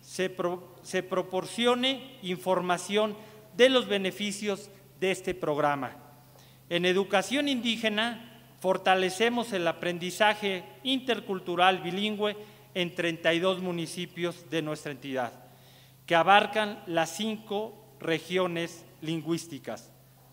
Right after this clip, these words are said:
Mazahua, Otomí, Náhuatl, Matlacinca y Tlahuica, con más de treinta y cinco mil estudiantes de educación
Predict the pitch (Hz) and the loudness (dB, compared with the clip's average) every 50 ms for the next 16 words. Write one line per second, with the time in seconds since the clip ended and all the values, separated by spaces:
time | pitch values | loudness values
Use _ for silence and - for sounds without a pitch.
0 | - - 131 135 143 - - 185 180 185 165 175 180 175 170 160 - - - - | -20 -10 -6 -6 -6 0 2 4 4 4 4 4 2 2 2 -2 -8 -14 -20 -20
1 | - - - 143 139 - 170 160 165 185 196 202 196 190 175 - - - - - | -16 -6 -6 -6 -4 0 0 0 2 4 4 4 2 2 -2 -8 -16 -20 -20 -20
2 | - - - 170 196 202 202 196 175 185 180 185 - - - - - - - 175 | -20 -12 -2 4 6 6 6 6 6 4 2 2 2 -2 -10 -16 -18 -14 -2 2
3 | 214 226 220 220 196 180 - - 196 190 196 180 - 202 190 185 180 - - - | 2 2 2 2 0 -2 0 -2 -4 -4 -4 -4 0 0 0 0 0 -6 -14 -18
4 | - - - - - - 170 165 - 165 165 151 147 151 160 156 135 - - 123 | -20 -20 -20 -20 -14 -12 -12 -10 -4 0 0 0 0 0 -4 -4 -6 -6 -8 -8
5 | 110 - - - - - - - - - - 160 165 175 185 208 220 220 185 202 | -8 -8 -14 -20 -20 -20 -20 -20 -20 -2 0 0 2 2 4 4 4 4 2 -2
6 | 190 - - 170 170 160 151 175 165 165 156 - 175 165 160 - 170 170 175 196 | -4 -2 -2 -2 -2 -4 0 0 0 0 0 -4 -8 -8 -8 -4 -2 -2 0 2
7 | 226 247 254 285 330 339 - - - - - - 175 160 - - 175 170 170 190 | 2 2 0 0 -4 -8 -12 -18 -20 -20 -12 -10 -10 -10 -8 -6 -6 -4 0 2
8 | 202 196 196 196 - 190 180 - - - - - 135 151 160 160 156 156 156 170 | 2 2 2 -2 -4 -6 -6 -6 -12 -18 -20 -12 -4 -2 0 0 0 -2 -2 -4
9 | 151 - - 175 180 180 170 165 | -4 -2 -2 -2 -2 -2 -2 -6